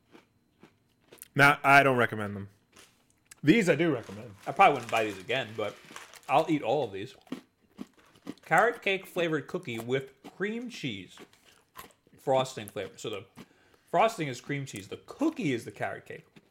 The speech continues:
Speaker 1: Okay.
Speaker 2: Interesting.
Speaker 1: My friend Jake, who runs the Instagram account Exit Eight Eats, everybody follow it,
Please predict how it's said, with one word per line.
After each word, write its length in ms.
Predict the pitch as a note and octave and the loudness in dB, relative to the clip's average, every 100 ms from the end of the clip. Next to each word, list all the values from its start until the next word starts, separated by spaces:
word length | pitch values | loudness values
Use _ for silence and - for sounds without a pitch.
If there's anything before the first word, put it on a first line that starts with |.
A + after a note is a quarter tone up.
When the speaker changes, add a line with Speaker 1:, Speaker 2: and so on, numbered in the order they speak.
| - E3 | -20 -4
Speaker 1:
Okay. 220 | A#2+ G#2+ - _ _ _ - _ - _ _ _ _ _ _ _ _ _ _ _ _ _ - | -2 -2 -4 _ _ _ -20 _ -20 _ _ _ _ _ _ _ _ _ _ _ _ _ -12
Speaker 2:
Interesting. 500 | G3 G3+ C3+ - - | -12 -10 -14 -16 -8
Speaker 1:
My 260 | C#3+ D3 D3 | 6 6 6
friend 560 | - F#3 F3+ E3+ D#3+ | 4 6 6 4 0
Jake, 340 | C3+ E3+ D#3+ C3+ | 4 6 8 6
who 100 | D3 | 4
runs 280 | D3 D3 C3 | 4 4 4
the 220 | C#3+ C#3 | 2 2
Instagram 500 | C#3+ C3+ C3+ C#3 C3+ | 0 -2 -2 0 -2
account 340 | B2+ C#3+ C3 - - - - - | -2 0 0 -4 -14 -20 -8 4
Exit 340 | D3+ C3 D3 | 4 4 0
Eight 280 | D3 D3 C3+ - | 2 2 2 -2
Eats, 380 | D3 B2 - - | -2 -2 -6 2
everybody 360 | C#3+ C#3+ C#3 C3+ | 4 6 6 4
follow 420 | - C#3 C3 A#2+ | 6 6 8 6
it, 120 | A#2 | 2